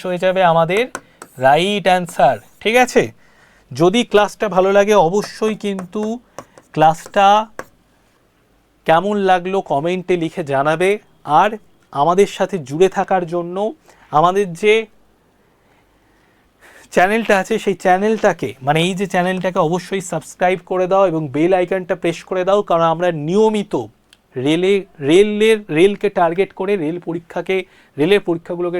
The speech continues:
টার্গেট করে আমরা কিন্তু নিয়মিত ক্লাস নিয়ে আসছি। যদি ক্লাসটা ভালো লাগে অবশ্যই লাইক করে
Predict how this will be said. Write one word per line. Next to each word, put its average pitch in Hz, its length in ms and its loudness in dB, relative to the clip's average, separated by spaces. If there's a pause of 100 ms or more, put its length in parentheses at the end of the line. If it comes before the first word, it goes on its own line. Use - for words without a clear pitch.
টার্গেট 170 320 -4
করে 190 180 -8
আমরা 156 160 -8
কিন্তু 160 160 -6 (100)
নিয়মিত 170 300 -4 (100)
ক্লাস 143 200 -4 (100)
নিয়ে 180 180 -4
আসছি। 196 240 -14 (500)
যদি 185 340 0
ক্লাসটা 196 300 0 (100)
ভালো 175 200 0
লাগে 190 240 0
অবশ্যই 180 460 -4
লাইক 165 180 -2 (100)
করে 180 140 -2